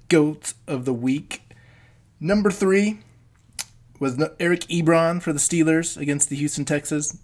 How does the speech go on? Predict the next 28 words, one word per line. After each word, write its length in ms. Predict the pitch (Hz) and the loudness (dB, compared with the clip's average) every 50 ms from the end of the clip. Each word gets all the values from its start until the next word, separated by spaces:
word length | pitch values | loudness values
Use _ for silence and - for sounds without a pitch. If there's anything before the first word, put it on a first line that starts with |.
| - - - | -18 -10 -8
uh, 80 | 123 | -8
Texans. 540 | 120 - 147 143 - - 156 151 147 - - - - - - - - _ _ | -4 -2 -4 -4 -2 -6 -6 -6 -6 -8 -12 -16 -20 -20 -20 -20 -20 _ _
Seven 280 | - - 240 220 226 202 | 2 2 4 4 4 6
targets, 600 | 226 208 202 196 196 190 185 - - - - - - - - _ _ _ _ _ _ _ _ - - - | 8 8 8 10 8 6 2 2 -2 -2 -10 -14 -20 -20 -20 _ _ _ _ _ _ _ _ -20 -20 -12
had 320 | _ 165 156 151 147 147 | _ -2 -2 -2 -2 -6
five 260 | - - 165 156 151 - | 2 4 4 4 6 4
catches 320 | - 151 143 - 147 139 | 0 0 0 0 -4 -4
for 120 | - 139 | -4 -6
fifty-two 460 | 131 - 156 147 - - 131 - - 135 | -4 -2 -4 -2 -2 -4 -6 -4 -4 -2
yards 320 | 131 131 127 127 127 120 | 0 2 2 0 0 -2
and 80 | 123 123 | -4 -4
a 60 | 120 | -4
touchdown. 600 | - 131 127 123 - - 131 131 127 123 120 123 - - - - - - - | -4 -4 -6 -6 -4 -4 -2 -2 -2 -2 -4 -6 -12 -20 -20 -20 -20 -14 -4
This 160 | - 185 185 | 0 2 2
is 80 | 180 165 | 2 4
definitely 340 | 156 170 165 165 175 160 143 | 6 4 4 6 4 2 4
a 40 | |
more 180 | 139 143 143 143 | 4 4 4 4
subdued 680 | 139 - 151 131 123 117 131 127 131 135 139 - - | 4 2 0 0 2 2 2 4 4 4 2 0 -2
goats 280 | - 139 131 131 135 - | -2 0 0 0 0 -2
of 80 | 135 | 0
the 80 | 123 131 | 0 0
week 200 | 123 131 127 127 | 0 0 -2 -2
for 140 | - 139 127 | -4 -4 -4
the 80 | 127 | -4
tight 180 | 120 139 135 127 | -2 -2 -2 0
end 140 | 127 131 123 | -2 -2 -2
position. 500 | - 127 120 131 123 - 139 131 135 | -4 -4 -4 -4 -4 -4 -6 -8 -8